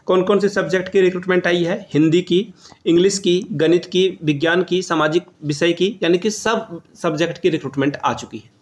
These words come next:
ठीक है। अब देखिए यहाँ पे मांगा क्या गया है। हिंदी के लिए अगर आप जा रहे हो तो हिंदी में आपका ग्रेजुएशन, हिंदी और संस्कृत भी आप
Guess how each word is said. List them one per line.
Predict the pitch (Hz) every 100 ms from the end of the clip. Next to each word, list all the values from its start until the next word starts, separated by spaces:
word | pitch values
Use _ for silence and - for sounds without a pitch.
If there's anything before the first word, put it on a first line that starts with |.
| _
ठीक | 156 160
है। | 208 - - -
अब | 160
देखिए | 190 220
यहाँ | 214
पे | 226
मांगा | 196 180 190
क्या | 190 139
गया | 113
है। | - - _ _ -
हिंदी | 196 226
के | 226
लिए | 208
अगर | 202 196
आप | 185
जा | 151 143
रहे | 147 156
हो | 185
तो | 190
हिंदी | 143 170 185
में | 180 185
आपका | 151 147 160
ग्रेजुएशन, | 143 135 135 135 165 208 _
हिंदी | 147 156
और | 170
संस्कृत | 165 147 151 170 151
भी | 165
आप | 156 -